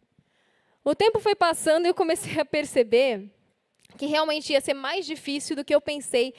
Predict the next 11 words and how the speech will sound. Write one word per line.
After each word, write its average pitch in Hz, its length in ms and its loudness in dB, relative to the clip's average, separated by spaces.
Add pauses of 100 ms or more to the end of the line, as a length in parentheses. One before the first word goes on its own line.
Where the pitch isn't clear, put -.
(120)
fazer 294 300 2
pop 269 260 0
no 269 80 -2
Brasil. 240 380 -2
Porque - 220 -10
quando 415 260 2
você 320 260 0
não 262 160 0
tem 262 140 -2
um 240 120 -4
nicho, 214 600 -6